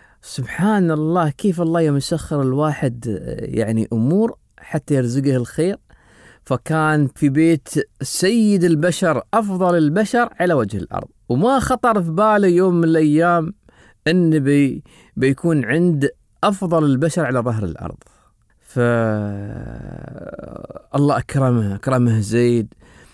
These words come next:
كان عند النبي صلى الله عليه وسلم. هذا فضل الله سبحانه وتعالى يؤتيه من يشاء. حد الله عاطنا الغنى، حد متوسط، حد فقير، حد مدير، وحد كذا.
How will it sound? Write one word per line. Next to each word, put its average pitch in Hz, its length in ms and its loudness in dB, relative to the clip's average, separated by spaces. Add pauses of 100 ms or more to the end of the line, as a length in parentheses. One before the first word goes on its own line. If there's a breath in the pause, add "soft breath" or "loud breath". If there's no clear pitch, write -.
(540 soft breath)
كان 127 280 0
عند 147 320 2
النبي 135 400 4
صلى 131 220 -2
الله 127 400 0
عليه 113 420 0
وسلم. 90 520 -6 (580)
هذا 240 260 -2
فضل 190 300 -2
الله 120 240 -6
سبحانه 110 480 -8
وتعالى 113 560 -8
يؤتيه 120 440 -4
من 113 120 -2
يشاء. 113 500 -6 (180)
حد - 340 -6 (180)
الله 127 280 -2
عاطنا 107 440 -2
الغنى، 147 500 -4
حد 123 460 -4 (180 soft breath)
متوسط، 147 640 -4
حد - 200 -4 (140)
فقير، 165 460 0
حد 120 300 -6
مدير، 147 640 0
وحد 120 480 -6
كذا. 175 480 -2